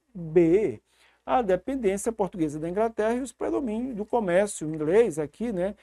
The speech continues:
nas redes de comércio. Então, a Inglaterra tirou Dom João sexto lá, escoltou a marinha britânica até as terras brasileiras, não foi de graça, né? Então, claro que as redes que Portugal tinha, não só Portugal,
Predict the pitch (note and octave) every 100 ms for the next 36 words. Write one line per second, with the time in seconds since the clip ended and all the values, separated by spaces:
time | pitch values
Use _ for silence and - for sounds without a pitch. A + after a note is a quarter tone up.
0 | _ _ A3+ A#3 F3+ G3 G3 C4 G#3 E3+
1 | A#3+ C4 - _ _ _ _ - B3 A#3
2 | E3+ - G#3 G#3+ G#3 - G#3+ F3+ G#3 G#3
3 | C#3+ - D3+ D#3+ C3+ C#3 - C#3 C#3 -
4 | B2+ B2+ B2+ B2 - C3+ - E3 F#3+ E3+
5 | C3+ C3 C3+ C3+ B2 _ _ - C#3+ -
6 | D3+ C#3 D3+ C3 - D#3+ D#3+ D3 - _
7 | - - - C3+ C3 C#3+ B2 D3 A#3 G#3+
8 | D3 - _ _ G#3+ E4 - D#3 D#3 B3
9 | F4 C4+ E3+ - C3+ F3+ B3+ G3 G#3+ -
10 | _ _ - G3+ G3+ A#3 A3+ G#3 G#3+ A3
11 | _ _ - E3 D3 G#3 B3 G3 - G3
12 | G3+ F#3+ E3 D#3+ D#3+ - F#3 F#3+ C4 -
13 | E3 E3 D3+ D#3 D3